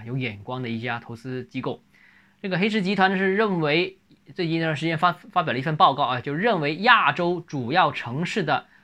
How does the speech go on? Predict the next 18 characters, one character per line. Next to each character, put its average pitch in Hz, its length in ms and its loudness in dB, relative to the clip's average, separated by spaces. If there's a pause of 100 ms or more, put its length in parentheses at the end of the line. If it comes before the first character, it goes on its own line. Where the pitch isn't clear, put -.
(180)
高 226 280 4
房 160 320 0
价 165 260 4 (420)
让 160 320 2
年 135 340 -2
轻 185 340 -2
一 147 120 0
代 156 260 0 (120)
望 143 380 2
而 123 200 -4
却 175 200 -2
步 175 300 0
啊。 113 220 -6 (760)
相 240 240 0
对 233 140 2
于 240 40 2
买 196 220 4
房， 180 320 4